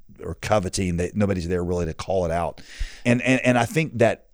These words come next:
that whenever we think we've gotten beyond that, we're headed for disaster. It's like the late David Powlison said, you know, he, he, he said, "Things that grow in a secret garden always grow mutant."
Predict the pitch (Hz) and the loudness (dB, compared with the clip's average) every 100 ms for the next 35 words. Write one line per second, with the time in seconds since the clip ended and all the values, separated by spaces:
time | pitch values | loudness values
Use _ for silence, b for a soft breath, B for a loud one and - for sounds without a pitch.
0 | - - 107 95 - 117 113 113 113 127 | -20 -6 -2 -2 -4 -2 0 2 4 4
1 | 131 117 101 - 127 127 113 104 - 107 | 4 2 2 -2 -2 -2 0 0 2 0
2 | 98 87 87 98 107 92 82 80 92 85 | 0 -4 -2 -2 -2 -2 -4 -6 -6 -2
3 | 98 90 - 87 78 78 98 101 78 78 | -2 -2 -4 -6 -4 -2 0 -2 -6 -8
4 | 90 180 143 143 143 139 117 98 110 110 | 2 2 6 6 8 8 6 4 4 4
5 | 92 90 107 95 90 117 104 95 - 107 | 0 0 2 2 2 2 2 -2 -2 -2
6 | 107 98 107 - 92 123 123 110 92 107 | -2 -4 0 0 0 0 0 -2 0 2
7 | 95 87 - 110 69 73 90 78 - 92 | 2 -2 -4 -4 -4 -2 -2 -2 -4 -2
8 | 95 92 - 87 78 71 - - - | 0 0 -2 -4 -2 -6 -8 -10 -16